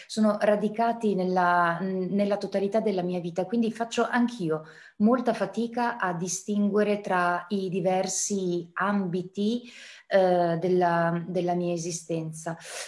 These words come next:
Eh, tuttavia, lo, ne parlava prima Elizabeth, eh, cioè, di fatto, ehm, l'associazionismo e in particolare, eh, l'associazionismo teologico che il C T offre è l'unico spazio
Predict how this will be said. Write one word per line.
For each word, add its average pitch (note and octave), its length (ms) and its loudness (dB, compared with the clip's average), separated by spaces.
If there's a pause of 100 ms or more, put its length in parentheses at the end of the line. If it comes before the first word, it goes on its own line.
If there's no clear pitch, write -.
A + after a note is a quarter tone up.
(140)
Eh, G3 480 6
tuttavia, A3 680 2
lo, G#3 320 6
ne A3 280 6
parlava G3+ 380 2
prima F#3 580 0
Elizabeth, E3+ 760 -4
eh, E3 440 -2 (300)
cioè, - 240 -8
di G#3 220 0
fatto, B3+ 1000 0
ehm, F3 640 -4 (160)
l'associazionismo G3 1400 -2
e G3+ 80 -4
in F#3 120 -4
particolare, F3+ 1200 -2
eh, D#3+ 500 -2 (640)
l'associazionismo F#3 1160 -2
teologico F3 1120 2
che E3+ 840 0
il E3+ 480 -2
C F3 200 -6
T G#3 320 -2
offre G3+ 880 0
è F#3 140 2
l'unico A#3 420 0
spazio E3 760 -4